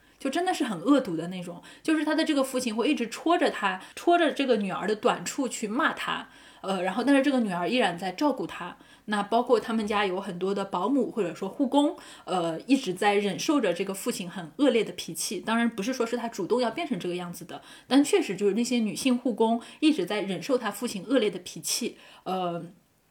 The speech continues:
直到忍受不了就辞职，然后再换下一个女护工。嗯，大概那个是，那个电影里是出现了三个，就一直在被辞退，然后又来新的，一直辞退，一直来新的。呃，然后包括就是他在医院里面，呃，他去了疗养院，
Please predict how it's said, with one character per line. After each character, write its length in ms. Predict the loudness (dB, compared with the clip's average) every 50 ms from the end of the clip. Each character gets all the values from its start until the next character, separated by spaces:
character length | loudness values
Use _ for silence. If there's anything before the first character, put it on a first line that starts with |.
| _ _ _ -20 -18 -10
直 100 | -6 0
到 140 | 2 4 4 4
忍 140 | 4 2
受 140 | 2 2 0 2
不 80 | 2
了 200 | 0 -2 -2 -4 -6
就 320 | -6 -4 -4 -4 -4 -4
辞 200 | -6 -6 -4 -6
职， 340 | -4 -4 -4 -4 -4 -4 -6
然 100 | -6 -10
后 80 | -10 -6
再 140 | -4 -4 -2
换 180 | -2 -2 -2
下 240 | -2 0 0 2 2
一 40 | 0
个 80 | -2 -4
女 120 | -6 -6
护 140 | -6 -6 -6
工。 240 | -4 -2 -4 -4 -6 -8 -14 -20 -20 -16 -12
嗯， 180 | -8 -8 -4
大 140 | 0 0 2
概 140 | 2 2 2
那 80 | 2 2
个 80 | 0 0
是， 140 | -2 -4 -4
那 140 | -2 0 2
个 80 | 2 2
电 160 | 2 2 2
影 80 | 2
里 100 | 0 -2
是 100 | -4 -6
出 160 | -6 -6 -4 0
现 120 | 0 0
了 80 | 0 0
三 240 | 0 -2 -2 0
个， 200 | 0 0 -2 -2 -2
就 100 | -4 -4
一 140 | -2 -2 -2
直 120 | -2 -2
在 140 | -2 -2 0
被 140 | 0 0 0
辞 200 | 0 -2 -6 -8
退， 220 | -2 0 0 0 0
然 120 | -2 -6
后 100 | -6 -6
又 80 | -6 -6
来 160 | -6 -6 -6
新 240 | -4 0 0 2 2
的， 200 | 2 0 -2 -6 -8 -6
一 100 | -6 -4
直 160 | -4 -4 -6
辞 160 | -6 -8 -10
退， 200 | -4 -2 0 0
一 100 | 0 -2
直 120 | -6 -10 -12 -16 -18 _ -10
来 180 | -8 -6 -6
新 220 | -4 -2 0 0 0
的。 160 | 0 -2 -4 -10 -18 -20 -20 -18 -10 -4
呃， 380 | -2 0 0 0 0 0 -2
然 100 | -2 0
后 100 | 0 0
包 200 | 2 2 2 2
括 280 | 2 4 4 6 6 4
就 140 | 2 -2 -4
是 300 | -6 -6 -6 -6 -6 -4
他 240 | -2 0 0 0
在 260 | 0 0 0 0 0 2
医 120 | 2 4
院 220 | 6 6 6 6
里 120 | 4 0 -2
面， 280 | -4 -10 -10 -12 -14 -14 -18 -20 -18 -10
呃， 240 | -6 -4 -4 -4 -4
他 160 | -4 -4 -4
去 140 | -2 0 0
了 100 | 0 0
疗 100 | 0 0
养 180 | -2 -2 0 2
院， 260 | 2 2 2 0